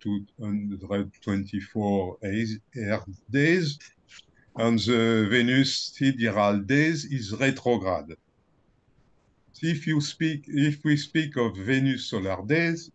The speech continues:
which is interesting for us, this is one hundred sixteen Earth days. That is, each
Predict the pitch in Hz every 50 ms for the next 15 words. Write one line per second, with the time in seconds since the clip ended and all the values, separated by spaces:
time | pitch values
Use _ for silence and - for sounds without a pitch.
0 | _ - 117 101 104 110 107 107 - - 113 107 101 98 101 101 95 92 - 98
1 | 92 95 - - - 104 92 90 - - 98 95 107 139 160 156 - - _ _
2 | _ _ _ _ _ _ _ - - 110 110 107 - - 135 131 123 120 107 104
3 | 113 120 117 117 117 117 117 113 107 110 117 120 117 110 110 - - - 117 110
4 | 104 - - - 147 143 143 147 143 139 - - 139 135 131 131 120 - - 104
5 | 87 90 131 120 107 92 - - - - _ _ _ _ _ _ _ _ _ _
6 | _ _ - - - 110 110 110 - 147 147 143 117 - - - - 151 135 143
7 | 156 143 - - - -